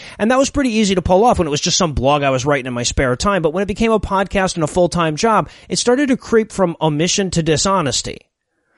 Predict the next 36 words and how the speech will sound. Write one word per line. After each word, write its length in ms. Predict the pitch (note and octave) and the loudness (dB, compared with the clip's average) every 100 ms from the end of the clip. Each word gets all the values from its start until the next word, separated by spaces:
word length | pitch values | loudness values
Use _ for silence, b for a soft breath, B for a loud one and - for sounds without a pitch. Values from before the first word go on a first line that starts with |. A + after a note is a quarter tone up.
| - | -8
So 220 | - E3 | 0 0
in 200 | - F#3 | 0 2
advance 380 | A#3+ G#3+ A3 G#3 | 2 2 0 2
of 60 | A3 | 2
their 100 | G#3 | 2
trip, 280 | - C#3+ | 2 0
I 60 | C3 | 0
have 200 | C3 D3+ | 0 -2
to 100 | F#3 | 0
come 200 | F3+ F3+ | 0 -2
clean. 300 | - E3 C#3+ | -2 -2 0
I 80 | C3 | 0
have 160 | D#3 | -2
to 100 | D#3 | -2
tell 280 | D3+ F#3+ G3+ | -4 -2 0
my 160 | G#3+ G#3+ | 0 -2
mom 300 | F#3+ F3+ D#3+ | 0 0 0
that 120 | C3+ | -2
I 200 | - E3+ | 0 0
make 240 | F#3+ F#3+ E3+ | 0 -2 0
my 140 | F3 | 2
living 360 | D#3+ D3+ D3 D3 | 2 2 0 -2
ignoring 540 | - B2+ D3+ D#3 D#3 | -4 -2 0 0 2
her 160 | D#3 D3+ | 2 2
advice 340 | C#3 C#3 C3 | 2 0 0
about 220 | C3+ B2+ | 0 0
what 100 | C3 | 0
to 80 | D3 | -2
do 120 | C3 | -2
when 120 | B2+ B2 | 0 0
I 40 | |
have 180 | B2+ A#2+ | -2 -2
nothing 280 | A2+ A#2+ A#2+ | -4 -6 -4
nice 240 | A#2+ - | -4 -4
to 100 | A2 | -6
say. 220 | - F2 | -6 -6